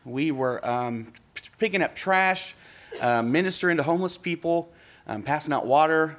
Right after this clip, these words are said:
uh, on this record heat, uh, that we're dealing with. And, um, we just got to serve and love on some people and share God's love. And, um, so I ask that you guys would pray for Brother Jacob and his ministry. Um, he's doing an amazing work.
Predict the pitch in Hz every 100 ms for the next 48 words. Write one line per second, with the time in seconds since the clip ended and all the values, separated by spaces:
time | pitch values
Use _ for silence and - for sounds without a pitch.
0 | - 120 113 117 110 113 107 135 165 165
1 | 160 139 - 180 - - - 123 127 135
2 | 147 143 151 160 165 160 170 170 - -
3 | - - - - - 131 131 127 123 120
4 | 107 104 143 165 180 - - 156 156 127
5 | - 151 151 131 127 135 135 - 120 143
6 | 139 123 113 139 127 120 123 120 117 123
7 | 123 117 104 - - - - - - -
8 | - 123 117 113 101 - - 139 127 131
9 | 139 165 196 202 170 170 170 165 139 113
10 | 170 160 165 160 135 143 147 131 147 151
11 | 175 151 120 113 135 151 160 170 175 185
12 | - 120 113 113 113 117 160 147 156 151
13 | 120 107 120 143 143 131 120 135 -